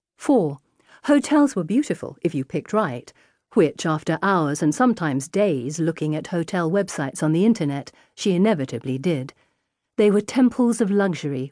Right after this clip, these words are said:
or rusticity, coziness or design. Five, the mundanities of life were taken care of, and you were freed from domestic slavery hell. Six, no one could bother you. You simply put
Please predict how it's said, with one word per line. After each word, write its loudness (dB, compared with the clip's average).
or -2
rusticity, -8
coziness 0
or 0
design. 0
Five, -2
the 2
mundanities 2
of -2
life -4
were -6
taken -6
care -4
of, -8
and 0
you 2
were 2
freed 0
from 0
domestic 0
slavery -2
hell. -4
Six, 0
no 6
one 6
could 0
bother 0
you. -8
You 0
simply -2
put -2